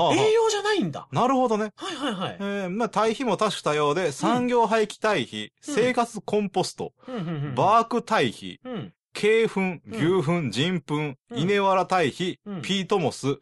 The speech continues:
Speaker 1: 有料不良、え、有料腐食堆肥
Speaker 2: うん。
Speaker 1: などなど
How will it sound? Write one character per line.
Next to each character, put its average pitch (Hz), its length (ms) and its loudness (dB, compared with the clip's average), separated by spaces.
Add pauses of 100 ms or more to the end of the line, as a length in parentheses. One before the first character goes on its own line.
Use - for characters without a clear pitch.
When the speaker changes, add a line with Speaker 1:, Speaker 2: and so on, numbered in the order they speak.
(460)
Speaker 1:
有 233 280 2
料 220 300 4
不 190 240 -2
良、 196 200 -2
え、 110 120 -10 (800)
有 226 280 0
料 214 280 2
腐 - 180 -14
食 196 640 -4 (1000)
堆 147 180 2
肥 - 220 -10 (160)
Speaker 2:
う 175 120 -8
ん。 147 120 -2
Speaker 1:
な 139 140 4
ど 101 100 0
な 107 140 -2
ど - 160 -10